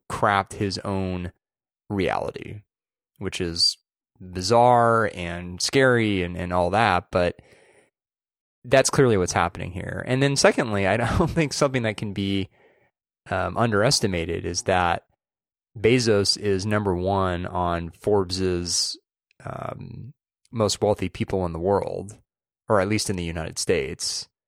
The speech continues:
and Trump has fallen significantly on that list.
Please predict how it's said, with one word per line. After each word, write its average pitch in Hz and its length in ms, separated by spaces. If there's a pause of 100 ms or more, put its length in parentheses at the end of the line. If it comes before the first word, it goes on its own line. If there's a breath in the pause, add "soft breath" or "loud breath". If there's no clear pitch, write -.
(300)
and 90 160
Trump 123 280
has 90 160
fallen 85 680 (680)
significantly 101 880
on 50 180
that 50 200
list. - 560